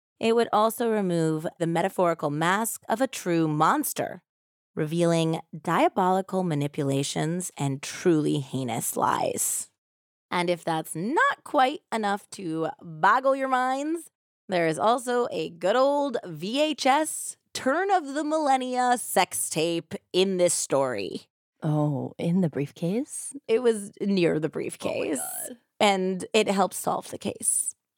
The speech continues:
Speaker 2: Wow.
Speaker 1: It's entered into evidence, the sex tape.
Speaker 2: Wow.
Speaker 1: <laughs> So yeah, this episode is a roller coaster ride, y'all. Big thank you to Stacy for her recommendation and for sharing the book that I did use as my primary source as well.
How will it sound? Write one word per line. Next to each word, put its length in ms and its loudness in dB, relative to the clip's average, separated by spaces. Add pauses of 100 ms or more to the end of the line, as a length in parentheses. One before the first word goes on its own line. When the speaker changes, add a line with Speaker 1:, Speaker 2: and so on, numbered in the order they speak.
(140)
Speaker 2:
Wow. 380 -4
Speaker 1:
It's 180 2
entered 320 0
into 260 -6
evidence, 420 -2
the 120 -2
sex 340 0
tape. 340 -2
Speaker 2:
Wow. 600 -4
Speaker 1:
<laughs> 60 -16 (1500)
So 100 0
yeah, 260 0 (140)
this 480 2
episode 760 4
is 400 2
a 100 4
roller 300 4
coaster 320 0
ride, 260 2
y'all. 300 4
Big 320 2 (160)
thank 300 2
you 120 -2
to 320 0
Stacy 960 0 (140)
for 180 0
her 180 4
recommendation 840 0 (140)
and 480 2
for 120 -2
sharing 360 0
the 80 0
book 320 -2
that 120 2
I 120 6
did 360 0
use 380 -4
as 160 -2
my 140 0
primary 640 0
source 380 -2
as 120 -2
well. 340 2